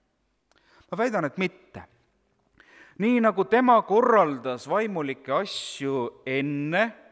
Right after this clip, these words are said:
kui ta aeti kodust välja, nii täpselt samamoodi korraldab ta vaimulikke asju ka pärast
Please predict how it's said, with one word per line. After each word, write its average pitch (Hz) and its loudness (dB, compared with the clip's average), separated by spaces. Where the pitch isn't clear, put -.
kui 147 -8
ta 139 -2
aeti 156 0
kodust 151 -10
välja, 131 -6
nii 147 -6
täpselt 180 -6
samamoodi 170 -4
korraldab 160 -2
ta 135 -4
vaimulikke 147 -4
asju 139 -6
ka 127 -8
pärast 151 -2